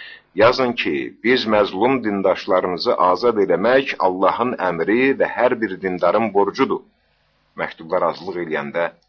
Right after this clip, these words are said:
nümayəndələr çağırır, onları öyrədib padşah xanımının qəbuluna salırdı. Bütün bunlar elə məlum Yunan variantını həyata keçirmək və Qafqazı müsəlman türklərdən təmizləmək planına daxil olan işlərdir.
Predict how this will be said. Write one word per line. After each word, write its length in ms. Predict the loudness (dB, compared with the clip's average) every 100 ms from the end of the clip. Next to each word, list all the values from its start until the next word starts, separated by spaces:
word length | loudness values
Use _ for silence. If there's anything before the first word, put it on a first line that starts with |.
| -8
nümayəndələr 560 | -4 -4 -4 -4 -6
çağırır, 440 | -4 -4 -4 -6 -10 -14 -18 -20 -20 -4
onları 360 | -2 2 2 0
öyrədib 460 | 0 -2 -2 -4 -8 -6
padşah 400 | -2 -2 -2 -4
xanımının 540 | -4 -8 -8 -8 -8 -6
qəbuluna 420 | -8 -8 -10 -10
salırdı. 500 | -8 -8 -8 -14 -20 -20 _ _ _ -12
Bütün 280 | -8 -4
bunlar 420 | -2 0 0 0 -6 -2
elə 180 | 2 2
məlum 480 | 2 2 2 0 -4 -10
Yunan 420 | -4 0 2 2 0
variantını 580 | -6 -4 -6 -8 -10 -8
həyata 260 | -8 -8 -8
keçirmək 540 | -8 -8 -8 -8 -10 -10 -14 -8
və 160 | -4 0
Qafqazı 500 | 0 0 0 -2 -2
müsəlman 560 | -6 -6 -6 -2 -2 -2
türklərdən 640 | -8 -14 -10 -10 -6 -8 -6 -4
təmizləmək 560 | -4 -4 -2 0 0
planına 420 | -2 -6 -4 -6
daxil 380 | -6 -8 -8 -10
olan 160 | -10 -10
işlərdir. 560 | -10 -10 -10 -16 _